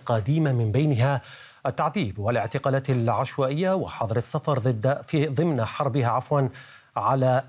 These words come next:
الإرهاب، وحذرت من أن هذه الانتهاكات تهدد الإصلاحات القائمة في البلاد. وفي تعليق له على تقرير، قال مهدي بن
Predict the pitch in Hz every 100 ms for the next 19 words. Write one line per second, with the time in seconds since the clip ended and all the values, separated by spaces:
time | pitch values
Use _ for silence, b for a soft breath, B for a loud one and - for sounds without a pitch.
0 | 135 139 127 139 160 92 117 113 113 123
1 | 135 127 127 139 131 123 123 123 120 117
2 | 127 139 135 202 185 - B B B -
3 | 202 226 220 208 185 - 175 143 180 180
4 | 156 - 170 180 156 147 139 135 - -
5 | 127 135 156 101 - _ _ _ B B
6 | B B B 160 196 226 220 240 226 220
7 | 240 269 247 214 190 180 160 151 180 185
8 | 156 160 151 143 147 - 147 180 - 160
9 | 147 147 - 143 170 165 147 175 165 131
10 | 135